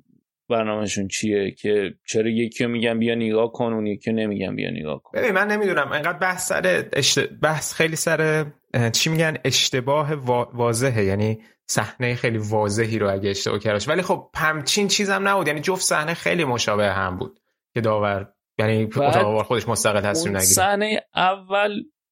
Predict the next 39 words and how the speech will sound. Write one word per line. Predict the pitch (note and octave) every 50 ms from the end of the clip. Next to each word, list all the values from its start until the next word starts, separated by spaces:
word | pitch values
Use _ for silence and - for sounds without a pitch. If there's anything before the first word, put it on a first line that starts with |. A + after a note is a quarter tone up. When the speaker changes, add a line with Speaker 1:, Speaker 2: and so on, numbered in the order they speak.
| _ _ _ _
Speaker 1:
اون | D3+ D#3+ E3+
موقعی | E3 E3 D#3+ D3+ F3 F#3+
که | F#3 - G#3+ G3+
خطا | - G3 E3+ E3+ - F3
اتفاق | D#3+ - - D#3 - E3+ E3 D#3+
افتاد | D#3+ - G3 G3 G#3 -
یه | F3 E3 E3 F#3 G3
زاویه‌ای | G3 F3+ F3 F3 D#3+ D#3+ D3+ C#3 C#3 C#3+ E3 F3
داره | G3 G3 G3
که | F#3+ G3 E3+
از | C#3+ C#3 - - - - -
کناره، | C3+ B2+ B2+ B2+ B2 B2 B2 A2+ A2+ G#2+ G#2 G2 F#2+ G2+ - _ _ _ _ _ _ _ _ _
اونو | D3 D3 F3+ G3 F#3+
نشون | F#3+ E3+ - - F#3 F3+ F3+ F3+
نداد | F3 E3+ C#3 B2 A2+ G2+ -
هیچ | - - G#2+ E2+ -
جایی. | - G#2+ G2 F#2+ F2+ D#2+ E2 - _ _ _ _ -
Speaker 2:
ام. | B2 G#2+
Speaker 1:
بعد | G2+ B2 D3+ E3 E3 D3
بین | C3+ D#3 E3+ F#3 F#3+ G3+ G#3 G3
دو | G3+ G#3
نیمه | G#3 G#3 G3+ G3+
اسکای | G3+ F#3+ E3 - - - E3 F3 F#3
نشون | F3+ F3 D#3 - - E3+ E3 D3
داد | A#2+ A2+ G#2+ G#2
اون | G#2+ G#2+ G#2+
زاویه | G2+ A2 G2+ F#2+ F#2+ F#2 F2+ F#2
رو | F#2+
که | - A2
مثلاً | A2 A2 - C3+ C#3
اونو | - - D#3+ E3 F3 F3
که | - - D#3+
همه | D3 D3+ D3+ D3+ D3 D3+
دیدن | D3+ D#3 E3+
اینطوری | F3+ F3+ D#3+ D#3+ D#3 D#3
بودن | D#3 E3 D#3+ D#3+ D#3+ D3+
که | - D3+
آقا | C3+ C3+ C3+ C3
این | C3 B2+ B2 A#2+ - - -